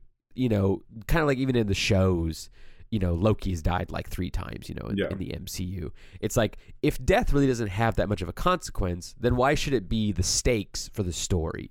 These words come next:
Speaker 1: anymore? Remove it and introduce new, introduce new, uh, new, uh, interesting stakes. But the way that they resurrect each other is through this process where they, um, they call it, uh, mutant circuits,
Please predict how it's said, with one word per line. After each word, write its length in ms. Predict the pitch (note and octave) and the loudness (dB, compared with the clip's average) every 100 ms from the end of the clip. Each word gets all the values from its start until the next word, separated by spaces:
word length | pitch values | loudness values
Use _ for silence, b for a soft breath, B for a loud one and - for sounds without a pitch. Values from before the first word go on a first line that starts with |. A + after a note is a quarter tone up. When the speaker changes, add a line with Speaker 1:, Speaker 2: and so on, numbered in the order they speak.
| - | -8
Speaker 1:
anymore? 500 | F#2+ E2+ E2+ C#2 - - b b b | -6 -6 -6 -6 -8 -14 b b b
Remove 440 | B2 C3 E3 C#3+ | 2 4 4 4
it 220 | F#2 E2 - b b | 2 -2 -4 b b
and 100 | A#2 | 0
introduce 580 | A#2 A#2+ A2 G#2+ - - - | 2 4 4 2 -2 -12 -10
new, 280 | G#2 G#2+ F#2+ | -2 0 2
introduce 480 | F2+ E2+ E2+ - - | -2 -4 -6 -4 -4
new, 240 | G#2 G#2+ | 0 2
uh, 220 | D#2+ G#2+ | 2 0
new, 340 | G#2 A2+ G#2+ - | 2 2 2 0
uh, 60 | G#2 | -2
interesting 720 | - A2 - F2+ - D#2+ D#2 | -2 -4 -2 -4 -6 -10 -10
stakes. 520 | - - E2+ - - - b b b b b | -6 -4 -6 -8 -14 -16 b b b b b
But 60 | G#2+ | 2
the 80 | A#2 | 6
way 160 | C3 | 6
that 80 | C3+ | 6
they 180 | A2 G2 | 6 4
resurrect 500 | G2+ B2 A#2+ C#3 G3+ | 4 4 4 2 0
each 140 | A2 - | -2 -2
other 300 | E2+ F#2+ - - | 0 0 -2 -2
is 260 | G#2+ G2 - | 0 2 0
through 420 | - G#2 G2+ G2+ | 0 2 4 2
this 360 | F#2+ F#2 G2 - | 0 0 0 -2
process 680 | - G#2 G#2 - G2+ F#2+ - | 0 2 2 0 -2 -2 -6
where 260 | - G2 F#2+ | -2 0 2
they, 320 | F#2+ F#2+ - | 2 0 0
um, 380 | F#2 F2+ F2 F#2 | 0 0 -2 -4
they 60 | |
call 300 | - A2 A2 | 0 2 4
it, 120 | F#2+ - | 2 0
uh, 160 | F2+ E2+ | -2 0
mutant 300 | A2+ G2+ - | 0 -2 -2
circuits, 580 | - G2+ - - - | 0 0 -2 -10 -12